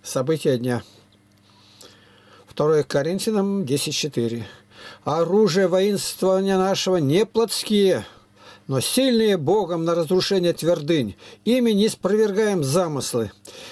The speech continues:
и всякое превозношение, восстающее против познания Божия, и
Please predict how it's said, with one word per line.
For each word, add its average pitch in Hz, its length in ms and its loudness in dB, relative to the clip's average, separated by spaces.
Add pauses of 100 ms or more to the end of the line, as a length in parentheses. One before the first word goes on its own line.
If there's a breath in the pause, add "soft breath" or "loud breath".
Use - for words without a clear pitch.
(100)
и 156 80 -2
всякое 202 460 0
превозношение, 202 760 2
восстающее 190 640 0
против 180 340 -2
познания 170 540 0
Божия, 135 400 2 (320 loud breath)
и 220 240 2